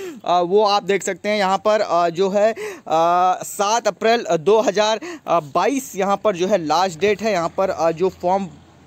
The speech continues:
भरने की लास्ट डेट है, जो आपको भेजना है ईसीएचएस सेल पिथौरागढ़,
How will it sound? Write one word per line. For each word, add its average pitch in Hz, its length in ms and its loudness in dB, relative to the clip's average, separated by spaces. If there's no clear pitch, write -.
भरने 180 240 -4
की 180 60 -4
लास्ट 175 280 -2
डेट 190 180 0
है, 233 60 2
जो 202 120 0
आपको 180 400 2
भेजना 170 320 0
है 233 220 0
ईसीएचएस 202 480 -2
सेल 233 440 0
पिथौरागढ़, 226 800 2